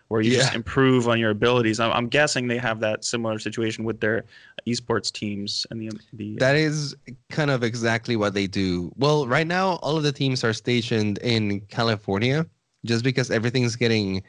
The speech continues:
Speaker 2: um, filmed and pr-, and all the production is there.
Speaker 1: Yeah.
Speaker 2: So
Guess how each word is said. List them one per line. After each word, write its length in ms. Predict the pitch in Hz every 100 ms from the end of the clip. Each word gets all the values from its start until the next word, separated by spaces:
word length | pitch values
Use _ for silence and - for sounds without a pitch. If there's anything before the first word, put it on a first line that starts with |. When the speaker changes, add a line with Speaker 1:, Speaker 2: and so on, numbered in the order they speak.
| - _ 113
Speaker 2:
um, 320 | 117 104 95 98 -
filmed 460 | 135 135 139 131
and 200 | 113 101
pr-, 220 | 101 113 - 104 -
and 200 | 117 120
all 140 | 123
the 120 | 143 139
production 500 | 131 113 117 - 101
is 180 | 92
there. 440 | 98 120 101 92 98 104
Speaker 1:
Yeah. 260 | 107 104
Speaker 2:
So 300 | - 131 127